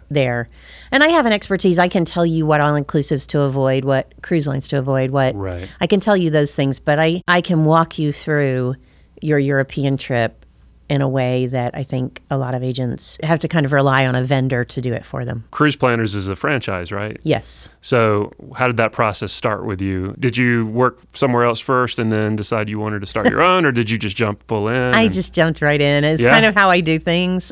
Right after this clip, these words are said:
Speaker 1: Um, and I looked them up. I realized they were an Amex affiliate, which was kind of important to me, and important to me that they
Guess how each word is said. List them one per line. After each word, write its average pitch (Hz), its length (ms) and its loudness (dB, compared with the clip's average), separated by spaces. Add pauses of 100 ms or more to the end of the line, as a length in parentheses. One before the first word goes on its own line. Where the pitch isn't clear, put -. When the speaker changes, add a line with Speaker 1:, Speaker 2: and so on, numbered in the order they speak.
Speaker 1:
Um, 147 400 0 (520)
and 143 720 0 (480)
I 151 140 0
looked 139 260 -4
them 170 160 0
up. 147 320 0
I 135 80 2
realized 143 420 0
they 139 120 0
were 143 100 0
an 156 160 -2
Amex 135 400 -4
affiliate, 131 520 -2
which - 180 -8
was 135 120 -6
kind 135 200 -2
of 135 80 0
important 131 380 -4
to 135 100 -6
me, 131 220 -2 (220)
and 185 280 4
important 165 320 0
to 165 100 -2
me 160 140 2
that 143 180 0
they 143 160 0